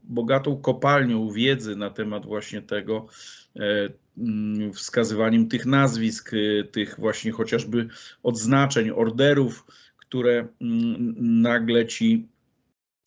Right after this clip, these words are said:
ludzie, którzy absolutnie nie mają nic wspólnego ani z dziedzictwem świętego Grzegorza Wielkiego, ani w ogóle z dziedzictwem jakimś katolickim, e, wręcz są po prostu, e, należą do organizacji wprost wrogich,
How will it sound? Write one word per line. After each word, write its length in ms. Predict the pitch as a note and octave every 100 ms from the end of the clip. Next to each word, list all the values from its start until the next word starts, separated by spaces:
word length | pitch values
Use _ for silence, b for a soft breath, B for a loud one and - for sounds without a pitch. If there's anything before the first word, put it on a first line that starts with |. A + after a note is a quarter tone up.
| _
ludzie, 320 | B2+ B2+ A#2 A#2
którzy 320 | B2 A2+ A#2
absolutnie 500 | A2+ C3 C#3+ C#3 B2
nie 120 | A2+
mają 220 | A2 G#2+
nic 220 | A2+ A2+
wspólnego 460 | - B2+ A#2 A2+ A#2
ani 160 | A2+ A2
z 100 | G2+
dziedzictwem 520 | G#2+ C#3 - A#2+ A2
świętego 480 | - A2 A#2 A2 A2+
Grzegorza 480 | G#2+ A2+ G#2 A#2
Wielkiego, 720 | A2+ B2+ A2 C#3 C#3 A#2 A2 B B B B
ani 300 | - A2 A2+
w 80 | A2
ogóle 460 | A2+ A2+ A#2 A2+ A2+
z 300 | A2+ - A#2 A2+ A2
dziedzictwem 600 | A2 A2+ A2+ A2+ - A2+
jakimś 440 | A2+ A2+ A#2 A2+ -
katolickim, 880 | - A2+ A#2 C#3 C#3+ - B2+ A2+ A2+ B B B -
e, 200 | A2 A2
wręcz 300 | A2+ A#2+ A2+
są 240 | B2+ A#2
po 120 | A#2
prostu, 760 | A2+ A#2+ A2+ - C3 B2 G#2+ E2+
e, 100 | B2
należą 480 | B2+ B2+ B2 B2 A#2+
do 80 |
organizacji 760 | B2 A#2 B2 B2+ B2+ B2 A#2+ B2
wprost 460 | A#2 C#3 C#3 A2 A2+
wrogich, 560 | C3+ E3+ C#3+ A2+ -